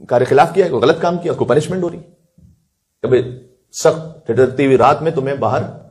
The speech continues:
चौकीदारी करनी है क्योंकि तुमने फला गलत काम किया था, तुम लेट उठे थे, तुमने duty पूरी नहीं की थी, अब ये punishment है। एक वजह ये होती है।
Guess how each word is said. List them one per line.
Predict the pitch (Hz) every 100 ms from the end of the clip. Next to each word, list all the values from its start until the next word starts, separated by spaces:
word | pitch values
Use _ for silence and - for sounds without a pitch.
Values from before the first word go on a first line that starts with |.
| _ _ _ _ _ _
चौकीदारी | 98 104 95 95
करनी | 80 80
है | - - _ _ _ _ _ _ _ _ _ _
क्योंकि | - 113
तुमने | 117 110
फला | 107 113
गलत | 117 117 117
काम | 127
किया | 131 147
था, | 147
तुम | 143 95
लेट | 95 123
उठे | 131 135
थे, | 135 -
तुमने | - _ _ _ _ - 107
duty | 101 123 143
पूरी | 139
नहीं | 143 135
की | 139
थी, | 127
अब | 107
ये |
punishment | 104 98 95 87 -
है। | - - _
एक | - 110
वजह | 110
ये | 101
होती | 95 -
है। | -